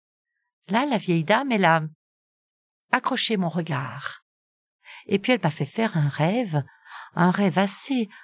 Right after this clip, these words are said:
incroyable. J'étais toute bizarre,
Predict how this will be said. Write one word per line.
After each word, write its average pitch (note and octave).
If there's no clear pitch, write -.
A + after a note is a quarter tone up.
incroyable. D3+
J'étais F#3+
toute E4+
bizarre, D3+